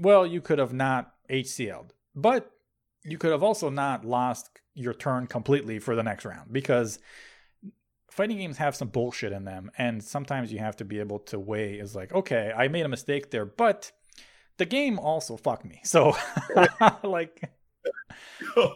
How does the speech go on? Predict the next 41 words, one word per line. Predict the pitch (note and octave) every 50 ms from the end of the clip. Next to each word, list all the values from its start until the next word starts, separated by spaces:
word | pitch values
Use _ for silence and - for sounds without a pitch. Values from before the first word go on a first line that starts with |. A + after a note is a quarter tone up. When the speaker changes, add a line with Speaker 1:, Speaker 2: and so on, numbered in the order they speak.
| - - E4 - - -
Speaker 2:
Yeah, | E3+ D#3+ D#3+
Speaker 1:
can't, | - A3+ -
Speaker 2:
that's | - - D3+
a | C#3 B2 G#2 - -
Speaker 1:
you | A3+ - - - F3
can't | - C#4+ C#4 -
be | B3+ G#3
entirely | E3+ D#3+ - E3 D3+ C#3 B2 A2+ G#2+
pissed | - - A#2 - -
at | G2+
yourself. | E2+ F#2+ - - - B1 - - _ _ _ _ _ -
Speaker 2:
Yeah, | - B3 B3 B3 A3+
man. | A#3+ C4 B3+ B3 B3+
That, | B3+ A#3+ - - - B3 B3+ A#3+ A3 F#3 -
so | - - G#3 A3+ A#3 A#3
it, | A3 G#3 G3+ G3+ -
it, | F#3 F#3 E3 E3 F3
it | E3+ D3+
really | C#3+ D#3 D#3+ D3 C3+ C3+
is | C3 A#2+ A#2
a, | A#2
like, | A2 A2 G#2+ G#2 G#2+
a, | A2 G#2
sometimes | - - D3+ C#3 B2+ - C3+ B2+ A#2+ A2 G2+
you | A#2 A#2+
just | A#2 B2 A#2 G#2+
gotta | A#2+ G#2 G2+ F#2
kinda | - B2+ A#2+ G2+ F2 E2
take, | - - C3 B2 - - G2+ - - -
take | - C#3+ B2+ G2+
a | F#2 -
step | - - C3 G#2+ E2 -
back, | - G#2+ A#2 G2+ D2 - -
as | G#2+ G2+ F2
they | G2 G#2
always | G#2+ G#2+ G#2 G2 -
say. | - A#2 F#2 F#2
Take | - D#3+ D#3
a | B2+
step | - - C#3 B2+ -
back | - B2 A#2+ G#2+ G2 - _